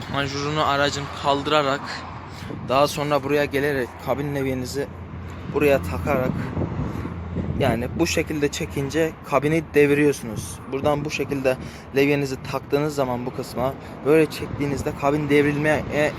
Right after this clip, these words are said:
geçiyor. Kendini devir-, deviriyor. Yani öne doğru yavaş yavaş itiyorsunuz gıdım gıdım. Bu biraz mek-, me-, mekaşatlı bir iş.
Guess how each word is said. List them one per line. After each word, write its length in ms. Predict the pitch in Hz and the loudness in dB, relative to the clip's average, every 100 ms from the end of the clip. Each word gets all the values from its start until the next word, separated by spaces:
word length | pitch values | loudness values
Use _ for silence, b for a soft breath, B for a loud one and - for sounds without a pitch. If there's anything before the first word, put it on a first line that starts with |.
| 123 | 0
geçiyor. 440 | 135 - 123 123 | 0 2 0 0
Kendini 340 | 127 135 147 135 | -2 -2 0 2
devir-, 440 | 135 135 143 - | 2 0 -4 0
deviriyor. 480 | 135 135 143 131 135 - | 2 4 6 4 2 -2
Yani 180 | 117 117 | -2 0
öne 220 | 127 147 | 0 2
doğru 260 | 135 135 143 | 4 4 6
yavaş 300 | 139 143 135 | 6 4 2
yavaş 200 | 123 131 | -4 -6
itiyorsunuz 420 | 131 135 120 110 | -8 -6 -6 -4
gıdım 300 | 123 127 127 | -4 -2 -2
gıdım. 260 | 117 120 135 B B B - | -4 -4 -6 B B B -10
Bu 100 | 131 | 0
biraz 320 | 143 143 127 | 4 4 0
mek-, 340 | 117 131 - 113 | -8 -10 -8 -6
me-, 260 | 123 123 | -4 -2
mekaşatlı 600 | 123 131 139 135 - 139 | -4 0 0 0 -4 -4
bir 60 | 135 | -2
iş. 280 | 135 - | -4 -8